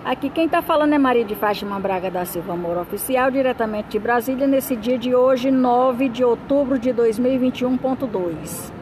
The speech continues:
Eu estou aqui com a minha amiga, que ela vai falar com as próprias palavras dela. Vou fazer entrevista com ela, fazer umas perguntas pra ela. E vai ser um papo rápido, simples, claro e objetivo.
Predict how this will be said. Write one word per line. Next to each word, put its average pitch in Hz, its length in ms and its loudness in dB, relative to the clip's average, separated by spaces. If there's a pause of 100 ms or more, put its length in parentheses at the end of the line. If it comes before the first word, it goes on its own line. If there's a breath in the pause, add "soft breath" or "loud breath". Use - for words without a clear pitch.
(500 loud breath)
Eu 233 80 2
estou 302 200 0
aqui 302 180 0
com 285 120 -2
a 277 60 2
minha 262 160 2
amiga, 277 260 2
que 302 100 0
ela 285 100 4
vai 269 140 2
falar 262 240 0
com 262 100 -2
as 240 180 -2 (220)
próprias 285 580 0
palavras 220 720 0
dela. 233 320 2
Vou 247 120 0
fazer 226 240 -4
entrevista 208 440 -4
com 185 240 -8
ela, 220 220 2
fazer 226 220 -4
umas 214 120 -6
perguntas 208 380 -6
pra 185 240 -2
ela. 226 400 2 (380 loud breath)
E 233 60 -4
vai 233 180 2
ser 269 260 2 (500)
um 381 180 2 (140)
papo 349 560 0 (520)
rápido, 320 840 0 (460)
simples, - 800 -6
claro 311 300 2
e 302 60 2
objetivo. 269 600 -2